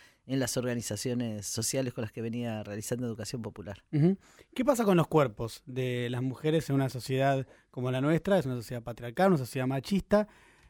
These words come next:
Speaker 2: ¿Qué dificultades, qué opresiones, qué presiones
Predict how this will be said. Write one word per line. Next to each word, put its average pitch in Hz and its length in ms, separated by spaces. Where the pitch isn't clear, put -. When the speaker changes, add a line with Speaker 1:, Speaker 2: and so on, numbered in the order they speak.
Speaker 2:
¿Qué 185 640
dificultades, 147 720
qué 175 140
opresiones, 170 720
qué 170 160
presiones 175 720